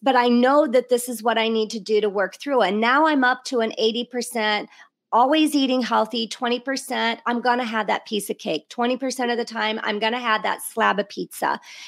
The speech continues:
you know, because I think it's important that we don't deprive ourselves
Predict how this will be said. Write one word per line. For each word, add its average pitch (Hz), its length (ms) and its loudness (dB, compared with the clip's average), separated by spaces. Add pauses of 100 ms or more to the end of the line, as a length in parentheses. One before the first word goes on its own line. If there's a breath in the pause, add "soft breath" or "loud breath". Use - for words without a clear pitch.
you 269 120 4
know, 262 120 6
because 277 380 -2
I 254 120 0
think 311 220 0
it's 330 120 -2
important 269 680 0
that 233 160 -2
we 240 80 -2
don't 220 280 -2
deprive 285 520 0
ourselves 196 720 0